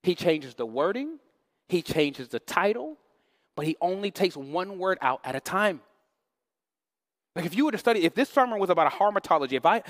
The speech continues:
if I had a chance to take this sermon apart for you, I would literally just point out how many words he just takes out. But he doesn't take apart a lot. He just says, "Oh, it's just that word that bothers you, huh? It's just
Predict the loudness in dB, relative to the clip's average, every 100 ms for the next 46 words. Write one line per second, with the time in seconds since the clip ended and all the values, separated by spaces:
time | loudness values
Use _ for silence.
0 | -2 2 4 4 4 2 0 0 0 0
1 | -4 -2 0 0 2 -2 0 -6 -6 -10
2 | 2 2 4 0 -2 -4 -6 -2 0 4
3 | 4 4 2 2 -6 -2 -2 -2 -6 -8
4 | -4 -4 2 0 0 _ -20 -14 -2 -2
5 | 0 0 0 0 -2 -2 -4 2 2 0
6 | -8 _ _ _ _ _ _ _ _ _
7 | -6 0 2 4 0 -2 -18 -6 -2 -2
8 | -4 -12 -14 _ -12 -10 -6 -6 -2 -2
9 | -2 -6 -6 -12 _ _ _ _ _ 0
10 | 0 2 0 0 -10 -12 -8 -10 -10 _
11 | _ _ _ _ _ _ _ _ _ _
12 | _ _ _ _ _ _ _ -8 -2 -2
13 | -2